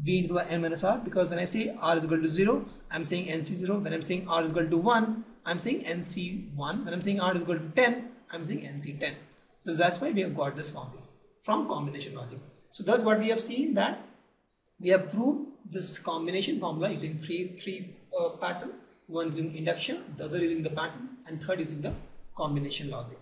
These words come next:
Let's review the binomial theorem formula once again. A plus B to the power n is equal to N C zero A to the power n. Increase the value of z-, the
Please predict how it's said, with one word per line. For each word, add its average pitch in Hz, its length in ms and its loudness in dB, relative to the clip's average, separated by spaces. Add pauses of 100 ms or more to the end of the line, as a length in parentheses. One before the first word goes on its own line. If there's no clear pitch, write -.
(840)
Let's 185 240 4
review 180 280 0
the 214 240 2 (140)
binomial 180 360 0
theorem 185 260 -2
formula 180 280 -2
once 170 200 -4
again. 196 320 -6 (1400)
A 226 180 0
plus 208 160 6
B - 140 0
to 175 60 0
the 160 60 2
power - 180 4
n 202 200 -2
is 190 100 -2
equal - 220 -4
to - 340 -4
N 160 180 -2
C 160 140 0
zero 151 400 -4
A 151 100 -4
to 147 60 -8
the - 60 -16
power 143 200 -2
n. 160 320 -6 (880)
Increase 170 340 -6
the 180 60 -2
value 160 240 2
of 156 100 0
z-, - 160 -8 (680)
the 151 320 -2